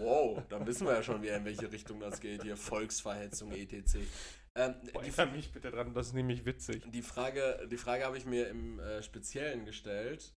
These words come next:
Speaker 1: äh, weil ich gerne möchte, dass die Frauen hier einfach mal Bezug zu nehmen.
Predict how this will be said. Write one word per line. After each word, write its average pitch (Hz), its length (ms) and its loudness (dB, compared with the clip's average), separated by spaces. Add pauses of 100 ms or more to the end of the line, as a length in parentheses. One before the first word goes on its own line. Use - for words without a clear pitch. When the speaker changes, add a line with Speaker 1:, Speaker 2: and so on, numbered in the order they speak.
(120)
Speaker 1:
äh, 107 120 -6 (140)
weil 127 340 2
ich 123 200 -6
gerne 131 260 0
möchte, 139 300 -4
dass 123 320 0
die 113 180 -6
Frauen 311 580 0
hier 135 160 -2
einfach 160 160 -2
mal 147 100 0
Bezug - 380 -10
zu - 180 -6
nehmen. 135 360 -2